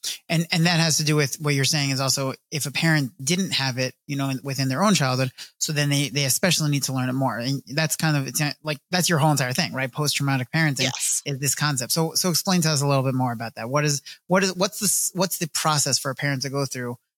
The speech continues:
Speaker 1: to be able to say, "Okay, the reason that I'm struggling as a parent in this specific area is because,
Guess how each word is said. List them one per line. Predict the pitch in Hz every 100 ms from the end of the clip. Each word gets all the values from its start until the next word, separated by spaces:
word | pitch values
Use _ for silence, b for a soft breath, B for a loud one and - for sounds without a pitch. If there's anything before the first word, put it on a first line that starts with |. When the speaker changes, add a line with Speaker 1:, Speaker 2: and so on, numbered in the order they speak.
| -
Speaker 1:
to | 143
be | 147
able | 139 135
to | 117 139 131 127 131 131
say, | - 151 139
"Okay, | 143 135 - _ _ _
the | 139 160
reason | 156 202 185 170
that |
I'm | 147
struggling | 139 - 170 147 147
as | 135
a | 127
parent | 147 131
in | 127 139
this | 143
specific | - 139 135 135 -
area | 165 151 -
is | 165
because, | 147 139 151 175 214 202 -